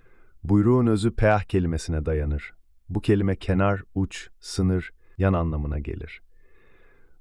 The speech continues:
Burada kastedilen kılların uzunluğu değil, doğal saç çizgisi ve sakal konturudur. Örneğin aynı peah kelimesi bir tarlanın kenarları için de kullanılır.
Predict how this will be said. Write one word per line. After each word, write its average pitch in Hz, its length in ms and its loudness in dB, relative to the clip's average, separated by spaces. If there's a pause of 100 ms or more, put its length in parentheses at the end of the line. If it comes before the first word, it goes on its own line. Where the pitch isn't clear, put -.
(120)
Burada 110 280 4
kastedilen 85 720 0
kılların 101 520 0
uzunluğu 95 500 0
değil, 90 320 0 (180)
doğal 90 240 4
saç - 360 -4
çizgisi 78 480 -6
ve 85 80 0
sakal 85 380 -2
konturudur. - 760 -8 (680)
Örneğin 107 420 4
aynı 107 280 4
peah 98 380 2
kelimesi 82 760 -2
bir 104 180 2
tarlanın 95 500 2
kenarları 90 520 2
için 80 260 -4
de 76 80 -4
kullanılır. 71 600 -6